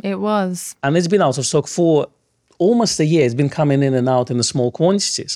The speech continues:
Speaker 1: And we still don't have a mains adapter for the Z fifty, 'cause that doesn't look like something that Nikon are gonna produce at any point,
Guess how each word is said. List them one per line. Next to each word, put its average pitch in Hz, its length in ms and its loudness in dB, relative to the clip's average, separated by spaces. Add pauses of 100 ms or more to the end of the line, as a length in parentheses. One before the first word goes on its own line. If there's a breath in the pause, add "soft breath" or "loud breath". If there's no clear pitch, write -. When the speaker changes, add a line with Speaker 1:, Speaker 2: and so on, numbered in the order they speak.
Speaker 1:
And 208 120 -2
we 208 80 0
still 226 240 -2
don't 180 160 -2
have 175 160 -4
a 170 80 -4
mains 175 420 -2
adapter 147 460 -8
for - 100 -14
the 151 140 -10
Z 143 220 -8
fifty, - 360 -14
'cause 151 160 -16
that 151 160 -8
doesn't 156 260 -8
look 147 200 -10
like 147 320 -10
something 151 420 -12
that 143 140 -10
Nikon 151 320 -10
are 147 40 -8
gonna 143 220 -10
produce 147 460 -10
at 139 100 -12
any 143 160 -10
point, 143 340 -14